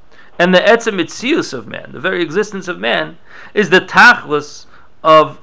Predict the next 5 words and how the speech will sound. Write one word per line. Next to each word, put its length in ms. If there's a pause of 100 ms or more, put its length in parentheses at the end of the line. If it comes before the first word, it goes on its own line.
(180)
the 100
revelation 480
of 100
that 340 (560)
capability. 680